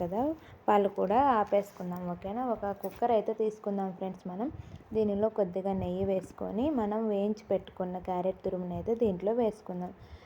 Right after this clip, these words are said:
వేయించి పెట్టుకున్న క్యారెట్ అయితే నేను వేసేసాను ఫ్రెండ్స్. దీనిలో కొద్దిగా పా-, మనం కాంచి పెట్టుకున్న పాలు అయితే పోసేద్దాం, ఓకేనా? పాలు అయితే దీంట్లో పోసేద్దాం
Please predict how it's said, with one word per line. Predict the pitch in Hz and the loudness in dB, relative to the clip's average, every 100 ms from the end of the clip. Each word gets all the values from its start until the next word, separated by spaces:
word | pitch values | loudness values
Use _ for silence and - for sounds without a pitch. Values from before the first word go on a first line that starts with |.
| - 208 202 | -4 0 2
వేయించి | 196 202 214 | 4 2 2
పెట్టుకున్న | - 208 - 190 190 | 2 2 0 -4 -2
క్యారెట్ | 190 180 185 180 | -2 0 0 0
అయితే | 175 247 | 0 0
నేను | 269 233 | 2 2
వేసేసాను | 202 185 196 196 180 180 | 0 0 0 -2 -4 -4
ఫ్రెండ్స్. | 175 220 247 202 | -2 -2 -2 -2
దీనిలో | 208 196 180 220 | -2 0 -2 0
కొద్దిగా | 214 170 185 220 220 | 0 0 0 0 2
పా-, | 202 202 202 185 | 0 2 0 0
మనం | 196 208 | -2 -2
కాంచి | 208 202 202 - | -2 -2 -4 -2
పెట్టుకున్న | 202 - 190 180 180 | -2 -2 -6 -6 -4
పాలు | 180 180 | -4 -4
అయితే | 175 247 | -4 0
పోసేద్దాం, | 254 233 208 180 180 - - - - - - | 0 0 -2 -4 -8 -10 -20 -20 -20 -8 -6
ఓకేనా? | 180 180 202 277 - - - - | -4 -6 -4 -6 -10 -20 -12 0
పాలు | 196 196 | 2 4
అయితే | 196 180 220 | 2 2 2
దీంట్లో | 226 190 175 208 208 | 4 2 0 -2 0
పోసేద్దాం | 190 185 180 175 | -2 -2 -4 -4